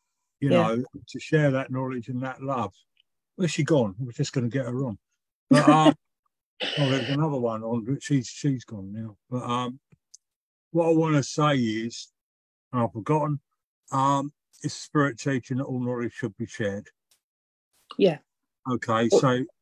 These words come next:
Speaker 1: you and everybody else that's had an N D E, it's coming back to earth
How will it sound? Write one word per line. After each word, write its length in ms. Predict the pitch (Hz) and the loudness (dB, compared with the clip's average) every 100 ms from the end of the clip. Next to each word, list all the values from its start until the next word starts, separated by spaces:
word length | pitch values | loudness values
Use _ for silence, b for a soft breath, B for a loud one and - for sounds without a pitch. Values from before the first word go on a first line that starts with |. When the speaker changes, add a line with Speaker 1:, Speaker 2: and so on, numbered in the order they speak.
| _ _ - | _ _ -4
Speaker 1:
you 400 | 131 147 139 156 131 | 2 4 4 2 2
and 160 | 131 | -2
everybody 540 | 143 135 123 135 123 131 | -2 -2 -4 -4 -4 -4
else 260 | 131 - | -6 -8
that's 200 | 123 - | -16 -12
had 160 | 131 123 | -8 -6
an 160 | 113 101 | -6 -8
N 220 | 101 98 | -10 -12
D 60 | 98 | -16
E, 280 | 98 101 107 | -16 -14 -12
it's 120 | 117 - | -12 -12
coming 260 | 135 123 | -8 -8
back 200 | 101 - - | -8 -12 -14
to 180 | 117 | -12
earth 160 | 113 | -12